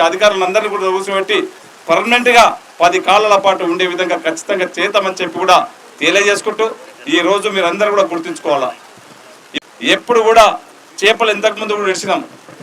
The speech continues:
చిన్న చిన్న గింత ఇంత చేపలు ఉంటుండే. ఈ రోజు ఇంత పెద్ద చేపలు ఎడవడం, ఒకటే చెర్ల పది లక్షల, పది లక్షల పిల్లల్ని కూడా ఈ రోజు ఎడుస్తా-, ఎడవడం అంటే మనకందరూ కూడా అదృష్టం. మన జిల్లాకు చేపల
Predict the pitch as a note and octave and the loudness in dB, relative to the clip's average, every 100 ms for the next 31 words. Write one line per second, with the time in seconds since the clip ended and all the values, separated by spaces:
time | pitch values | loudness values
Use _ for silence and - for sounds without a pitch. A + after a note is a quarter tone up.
0 | - - - - - - G3 A3 G#3+ A3 | -20 -20 -20 -20 -16 -8 -4 -2 -2 -2
1 | G#3+ G3+ G3 F#3+ E3+ F#3+ G3 E3+ E3 E3 | -2 -2 -6 -6 -2 -2 0 -2 -2 -2
2 | C3+ - - - - - - - - D#3+ | -4 -6 -14 -20 -20 -20 -20 -20 -10 -2
3 | F#3 G#3 A3+ A3+ G#3+ G#3+ G3+ G#3 E3 F#3+ | 2 4 4 2 2 2 2 -2 4 4
4 | G#3+ A3+ G#3+ G#3 A3 A3+ - - - - | 4 2 0 2 2 2 -8 -20 -20 -20
5 | - - - E3 G#3 A#3+ B3+ A#3+ A3+ A#3 | -20 -20 -8 -4 2 4 4 2 4 4
6 | - G#3 G3+ F#3+ A#3 A3 F3+ F#3+ F3+ D#3+ | 4 2 2 0 0 -2 -4 -6 -6 -6
7 | - F3+ F#3+ G3 - A3 G3 G3 A#3+ A#3 | -4 0 2 2 2 -2 0 0 0 0
8 | A3+ G#3 G3+ G3 F#3 F#3 F#3+ F#3 F3 G3 | 0 2 0 0 -2 -4 -4 -2 0 0
9 | F#3+ F3+ G3+ A#3+ A#3+ - - - - D#3+ | 0 -2 0 -2 -2 -18 -20 -20 -4 -2
10 | E3+ D#3+ G3+ G#3+ G3+ G3+ F#3 C3 - - | 2 0 2 0 2 4 4 2 -6 -20
11 | - - - C3 D#3+ A#3+ C4 C4 B3 - | -20 -16 -4 -4 -2 0 2 2 -2 -12
12 | - - - - B2+ G3 A3 F3+ A3 A#3+ | -20 -20 -20 -6 0 2 2 2 4 4
13 | B3 A3+ E3 - - - - G#3 C4 C4 | 4 -2 -2 -14 -20 -12 0 2 4 4